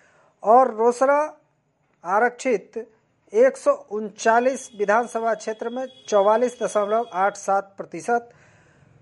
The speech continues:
वहीं हसनपुर एक सौ चालीस विधानसभा क्षेत्र में इक्यावन दशमलव चार सात प्रतिशत मतदान हुआ है। यह आंकड़ा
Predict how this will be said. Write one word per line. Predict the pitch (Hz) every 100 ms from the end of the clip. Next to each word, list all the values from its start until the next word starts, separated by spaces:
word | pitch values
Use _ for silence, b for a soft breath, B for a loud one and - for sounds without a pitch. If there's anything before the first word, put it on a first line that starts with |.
| _
वहीं | 160 226 240 220 226 _ _ _ _ _ _ _ _ _ 185
हसनपुर | 196 262 269 - 302 285
एक | 202 240
सौ | - 220
चालीस | 202 226 226 226 196 196
विधानसभा | 202 202 233 220 220 208 226
क्षेत्र | - - 208 202 196
में | 185 147 139 _ b b _ _ _ _ _ _ _ -
इक्यावन | 190 - 226 233 262 262
दशमलव | 214 208 208 202 226 233 _ _ _ -
चार | 208 196 208
सात | - 196 214 -
प्रतिशत | 190 - 180 208 165 - _ _ _ _ _ _ _ _ 147
मतदान | 175 185 180 190
हुआ | 175 175
है। | 165 151 165
यह | 220
आंकड़ा | 262 247 240 247 294